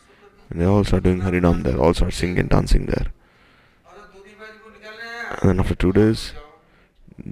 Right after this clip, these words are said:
when they were about to release Haridas Thakur, they said, "Oh, will you stay here with us? Why are you leaving?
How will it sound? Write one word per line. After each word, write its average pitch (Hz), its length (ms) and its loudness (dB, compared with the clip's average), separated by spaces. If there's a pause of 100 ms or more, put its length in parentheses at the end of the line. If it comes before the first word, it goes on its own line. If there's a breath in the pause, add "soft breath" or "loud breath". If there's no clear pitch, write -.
(520)
when 98 180 -2
they 95 60 2
were 92 160 4
about 98 140 4
to 95 120 0
release 98 200 2
Haridas 95 300 2
Thakur, 95 200 2
they 101 160 4
said, 92 80 2
"Oh, 92 440 2
will - 120 -2
you - 160 -2
stay 92 140 6
here 87 180 2
with 87 160 0
us? 87 160 2
Why 87 100 4
are 85 140 4
you - 20 2
leaving? 90 320 2